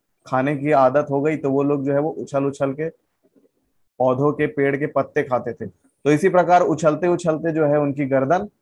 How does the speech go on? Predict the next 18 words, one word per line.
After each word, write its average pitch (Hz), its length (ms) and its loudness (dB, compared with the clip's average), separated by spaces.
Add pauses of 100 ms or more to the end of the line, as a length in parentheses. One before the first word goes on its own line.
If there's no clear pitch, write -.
(120)
लंबी 147 640 2
हो 131 160 0
गई, 117 320 -2 (640)
वो 120 140 -8
ये, 139 220 2 (1120)
है 123 100 -2
ना, 147 140 2 (1600)
लटकने 131 520 2
से 151 140 0
लंबाई 127 400 4
बढ़ती 120 340 -2
है, 113 260 -4 (160)
वही 127 300 2
है 131 140 2
यहाँ 120 240 -2
पे, 120 140 -12
है - 1700 -18
ना। 143 140 -2